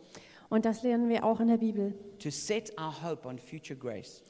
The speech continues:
Speaker 1: Dass wir unsere Hoffnung auf die zukünftige Gnade
Speaker 2: It
Speaker 1: setzen.
Speaker 2: says in one Peter chapter one verse thirteen.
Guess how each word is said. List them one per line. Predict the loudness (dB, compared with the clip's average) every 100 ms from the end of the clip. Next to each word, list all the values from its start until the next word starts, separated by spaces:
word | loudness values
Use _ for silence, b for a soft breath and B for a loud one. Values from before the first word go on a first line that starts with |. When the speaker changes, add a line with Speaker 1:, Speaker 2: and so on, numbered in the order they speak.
| B B
Speaker 1:
Dass | -4 2
wir | 2
unsere | 4 4 6 6 4
Hoffnung | 2 2 4 2
auf | 2
die | -2 -4
zukünftige | -2 0 0 0 -4
Gnade | -2 -2 0
Speaker 2:
It | 0
Speaker 1:
setzen. | -2 0
Speaker 2:
says | 0 2
in | 0
one | 0 -2
Peter | -4 -6 -4
chapter | -6 -6 -6
one | -4 -4
verse | -4 -8 -4
thirteen. | -6 -6 -10 -8 -10